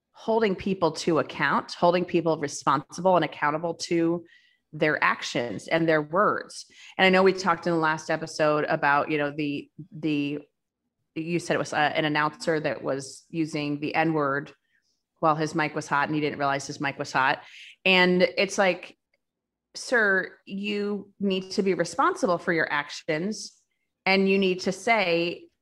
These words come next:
whatever you need to say. This is language that I shouldn't ever use again. And I, I now know better, so I'm going to do better."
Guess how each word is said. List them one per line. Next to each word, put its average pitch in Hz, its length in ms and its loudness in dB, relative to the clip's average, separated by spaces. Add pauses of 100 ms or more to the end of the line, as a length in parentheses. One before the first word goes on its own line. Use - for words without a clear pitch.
(460)
whatever 202 380 2
you 254 120 0
need 240 160 0
to 226 40 -2
say. 180 580 2
This 190 220 2
is 196 120 -2
language 185 400 0
that 175 300 0 (840)
I 165 120 4
shouldn't 220 360 0
ever 180 220 4
use 160 320 -4
again. 175 540 0
And 170 140 0
I, 165 360 2
I 170 140 2
now 175 260 0
know 214 260 2
better, 160 520 -2
so - 180 0
I'm 170 180 4
going 175 200 0
to 170 40 -6
do 175 220 0
better." 117 400 -4